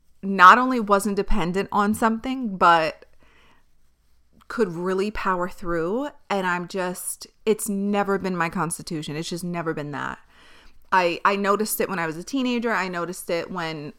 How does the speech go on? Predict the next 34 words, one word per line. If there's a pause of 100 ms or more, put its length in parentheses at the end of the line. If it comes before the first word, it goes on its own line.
(120)
I
was
in
my
twenties.
I
was
never
that,
like, (260)
you
know
how
people
are
like,
"Oh
my
God,
I
just, (500)
the
hangovers
aren't
the
same.
I
used
to
be
able
to
bounce
back."